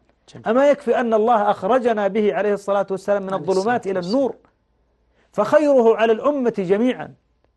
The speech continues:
Speaker 1: عليه الصلاة
Speaker 2: كل هذه
Speaker 1: والسلام.
Speaker 2: الأمة في ميزان حسناته.
Speaker 1: عليه الصلاة والسلام.
Speaker 2: ولأجل هذا يجب على كل إنسان أن يحبه أكثر من أمه وأكثر من أبيه وأكثر من ماله وأكثر من نفسه، فهو الذي أنقذك الله تعالى به.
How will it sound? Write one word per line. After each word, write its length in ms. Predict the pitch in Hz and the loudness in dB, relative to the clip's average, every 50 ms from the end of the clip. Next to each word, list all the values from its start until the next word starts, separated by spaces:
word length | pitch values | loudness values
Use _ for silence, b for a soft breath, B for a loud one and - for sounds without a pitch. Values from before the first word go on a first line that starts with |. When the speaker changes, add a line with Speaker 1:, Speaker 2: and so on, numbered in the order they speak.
| _ _ _ - | _ _ _ -20
Speaker 1:
عليه 140 | 156 135 135 | -20 -18 -18
الصلاة 220 | 123 - - 320 311 | -12 -6 -2 -2 0
Speaker 2:
كل 140 | 294 254 | 2 2
هذه 120 | 254 226 220 | 2 2 2
Speaker 1:
والسلام. 220 | 226 202 202 208 | 2 2 0 0
Speaker 2:
الأمة 220 | 220 226 208 196 185 | 0 -2 -4 -4 -6
في 140 | 175 185 | -6 -8
ميزان 300 | 180 175 165 185 196 175 | -8 -6 -4 -2 -2 -4
حسناته. 520 | 156 - 160 - 165 175 185 180 - - - _ _ _ _ _ _ _ | -4 -8 -12 -12 -12 -12 -12 -14 -16 -18 -20 _ _ _ _ _ _ _
Speaker 1:
عليه 100 | - 131 | -20 -20
الصلاة 360 | 117 - - - _ 131 123 _ _ | -20 -20 -20 -20 _ -20 -20 _ _
والسلام. 300 | _ - - - - _ - | _ -20 -20 -20 -18 _ -6
Speaker 2:
ولأجل 380 | 143 180 214 269 269 233 262 247 | -4 0 0 0 0 0 0 0
هذا 260 | 254 269 254 247 254 | 0 0 0 0 0
يجب 200 | 247 208 220 208 | 0 0 -2 -2
على 180 | 214 214 214 | 0 0 -2
كل 220 | 208 - 233 226 214 | -2 -2 -2 -4 -2
إنسان 300 | 220 208 - 220 214 214 | -4 -2 0 -2 -2 -2
أن 100 | 208 196 | -2 -6
يحبه 480 | 185 - 247 220 190 202 190 190 196 | -6 -6 -6 -6 -4 -4 -4 -4 -4
أكثر 260 | 220 - - - 190 185 | -6 -6 -4 -6 -6 -6
من 140 | 180 180 | -6 -6
أمه 300 | 196 220 208 190 185 180 | -6 -6 -6 -4 -6 -6
وأكثر 320 | 180 185 190 - - - 185 | -6 -6 -6 -8 -8 -8 -8
من 160 | 175 175 170 | -8 -8 -8
أبيه 280 | 160 160 165 220 214 190 | -6 -6 -4 -2 -2 -2
وأكثر 340 | 180 180 180 - - 180 | -2 -4 -6 -8 -10 -10
من 180 | 170 165 156 156 | -10 -8 -8 -4
ماله 220 | 185 226 220 185 | -4 -2 -2 -2
وأكثر 300 | 196 196 - - - 220 | -4 -4 -6 -6 -6 -6
من 160 | 202 208 214 226 | -6 -6 -6 -6
نفسه، 320 | 285 262 - - - - - _ b b b b b b b b | -6 -8 -8 -12 -18 -18 -18 _ b b b b b b b b
فهو 260 | - 247 269 262 277 | -2 0 2 2 2
الذي 340 | 262 254 254 233 233 226 214 | 2 2 0 0 -2 -2 -4
أنقذك 420 | 220 196 - 254 240 226 220 - | -4 -4 -4 -4 -4 -4 -2 -2
الله 300 | 208 208 214 202 190 190 | -2 -2 -2 -2 -2 -4
تعالى 360 | 185 190 165 175 175 165 160 | -6 -4 -2 -2 0 0 -2
به. 300 | 160 190 220 190 160 - | -2 -2 -4 -4 -6 -10